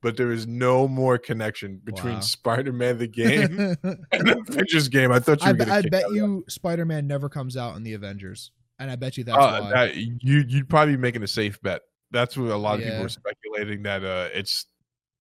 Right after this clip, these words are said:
Speaker 1: you know, it's a dead fish. We probably won't even get the Black Panther stuff either, and all
Speaker 2: Wow.
Speaker 1: that, uh, it's a
Speaker 2: Wow.
Speaker 1: shame.
Speaker 2: What a fall
Speaker 1: But
Speaker 2: from
Speaker 1: it re-
Speaker 2: grace that game, man.
Speaker 1: But you know what's crazy? Everyone says the exact same thing.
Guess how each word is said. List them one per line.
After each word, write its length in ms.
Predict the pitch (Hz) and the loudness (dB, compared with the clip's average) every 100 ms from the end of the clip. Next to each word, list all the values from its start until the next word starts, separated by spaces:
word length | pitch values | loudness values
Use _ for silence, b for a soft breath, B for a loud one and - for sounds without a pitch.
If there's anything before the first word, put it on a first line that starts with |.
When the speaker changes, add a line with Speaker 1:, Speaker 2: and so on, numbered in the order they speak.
| _ | _
Speaker 1:
you 120 | 127 101 | -6 -4
know, 60 | |
it's 160 | 95 110 | -4 -6
a 40 | |
dead 260 | 110 107 90 | -2 -2 0
fish. 320 | 95 92 - 104 98 | -4 -6 -8 -14 -8
We 100 | 104 | -4
probably 260 | 101 113 98 | 2 2 2
won't 100 | 101 | -2
even 120 | 98 | -4
get 120 | 101 | -8
the 60 | 95 | -8
Black 300 | 95 92 - | -4 -4 -4
Panther 520 | 107 92 90 92 95 _ _ _ _ _ - | -4 -2 -2 -4 -6 _ _ _ _ _ -8
stuff 400 | - 104 90 101 | 0 0 2 2
either, 500 | 98 98 98 98 95 | 2 2 0 0 -2
and 300 | 92 90 80 _ _ | -6 -10 -14 _ _
all 100 | 92 | -16
Speaker 2:
Wow. 260 | 85 101 98 | -2 0 2
Speaker 1:
that, 180 | 95 95 - 98 | 0 -4 -2 0
uh, 220 | 95 92 - | 2 0 0
it's 160 | 107 110 | -2 -2
a 40 | 101 | -2
Speaker 2:
Wow. 60 | |
Speaker 1:
shame. 260 | 107 101 104 | 0 0 2
Speaker 2:
What 160 | 165 294 | 0 0
a 60 | |
fall 220 | - 190 185 | -2 2 4
Speaker 1:
But 80 | |
Speaker 2:
from 80 | 175 | 4
Speaker 1:
it 40 | 196 | 2
re- 40 | |
Speaker 2:
grace 240 | 123 123 - | -2 -8 -10
that 160 | 110 | -12
game, 280 | 104 101 95 | -10 -10 -10
man. 240 | 90 92 - _ _ _ _ B B B B | -10 -12 -16 _ _ _ _ B B B B
Speaker 1:
But 120 | 214 | 4
you 60 | 254 | 4
know 80 | 320 | 4
what's 100 | - | 4
crazy? 320 | 226 208 131 | 4 4 4
Everyone 320 | 151 214 214 | 4 4 2
says 220 | 202 185 | 4 4
the 60 | 160 | 4
exact 420 | 110 107 113 - | 2 0 0 2
same 180 | 139 135 | 2 2
thing. 320 | 175 156 | 2 0